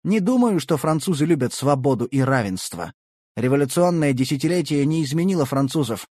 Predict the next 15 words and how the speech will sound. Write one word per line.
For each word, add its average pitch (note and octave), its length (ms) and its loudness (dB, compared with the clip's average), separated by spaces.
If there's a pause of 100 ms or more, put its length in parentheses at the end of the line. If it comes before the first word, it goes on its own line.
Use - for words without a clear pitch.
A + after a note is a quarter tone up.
(160)
Они D#3+ 300 0
то F3+ 200 2
же C#3+ 140 0
самое, E3+ 380 2
что D3 160 -4
были E3 220 0
галлы, A#2 640 0 (240)
неистовые D#3 680 0
и C#3+ 100 -2
непостоянные. B2 1040 -2 (280)
У B2+ 80 0
них D3 320 0
одно C#3+ 480 2
чувство — - 560 -8 (220)
честь. - 680 -4